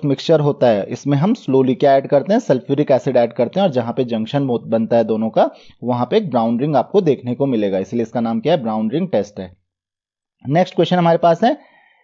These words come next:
composition of brown ring formed at the junction is, तो आपको पता है कि जहाँ पे जंक्शन होता है, क्योंकि आप एक टेस्ट ट्यूब में लेते हो,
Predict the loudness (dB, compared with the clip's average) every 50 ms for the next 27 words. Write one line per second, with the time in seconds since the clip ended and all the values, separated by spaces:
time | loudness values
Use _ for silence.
0 | _ _ _ _ -14 -2 -2 -2 0 2 2 2 2 0 -2 2 2 2 2 2
1 | 2 2 2 2 0 0 0 0 0 -2 -6 -4 0 2 2 2 2 0 -2 -2
2 | 0 2 2 2 0 -2 -4 -2 0 0 0 -2 -4 -4 -4 -4 -4 -4 -2 0
3 | 2 2 2 0 -2 0 2 2 4 4 2 0 -2 -8 _ -4 -4 -4 -2 -2
4 | -2 0 0 0 2 2 2 4 2 0 0 0 -2 0 0 0 -2 -2 -2 -2
5 | 0 -2 0 0 0 0 2 0 0 0 0 0 0 0 0 0 2 0 0 0
6 | -2 -6 -2 -2 -2 -2 -4 -4 -6 -6 -4 -4 -6 -6 0 0 -2 -2 0 -4
7 | -2 0 0 2 2 2 2 2 2 0 0 2 2 0 0